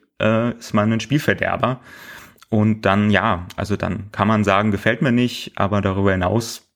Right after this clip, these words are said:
dann auch nicht wirklich urteilen.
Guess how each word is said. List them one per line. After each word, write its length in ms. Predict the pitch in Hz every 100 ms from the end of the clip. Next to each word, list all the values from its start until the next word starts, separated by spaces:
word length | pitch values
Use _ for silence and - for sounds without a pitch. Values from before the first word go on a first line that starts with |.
| -
dann 140 | 95
auch 140 | - -
nicht 220 | 104 -
wirklich 540 | 104 107 92 82 - - _ _ _ _ _
urteilen. 600 | 110 101 - - - -